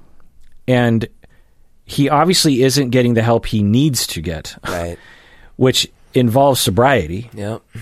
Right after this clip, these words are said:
Speaker 1: which isn't easy, but people try.
Speaker 2: Yeah.
Speaker 1: And he doesn't seem to be trying hard enough or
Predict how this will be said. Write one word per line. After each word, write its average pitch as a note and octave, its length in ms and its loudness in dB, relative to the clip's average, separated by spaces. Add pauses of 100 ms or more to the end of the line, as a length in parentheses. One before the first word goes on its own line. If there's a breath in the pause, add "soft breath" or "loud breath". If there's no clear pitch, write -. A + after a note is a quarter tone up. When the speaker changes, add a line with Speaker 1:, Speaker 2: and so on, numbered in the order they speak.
Speaker 1:
which C#3 200 0
isn't A2+ 260 0
easy, C#3+ 680 0 (560)
but A2+ 460 0 (640)
people A2 520 0 (100)
try. C#3+ 560 0 (300)
Speaker 2:
Yeah. G2 140 -10 (480)
Speaker 1:
And B2 100 2
he B2+ 60 2
doesn't C3+ 240 -2
seem C#3 240 0
to B2+ 100 0
be A2+ 100 0
trying A2 540 -2 (300)
hard B2 260 0
enough A#2 500 0
or G#2+ 340 0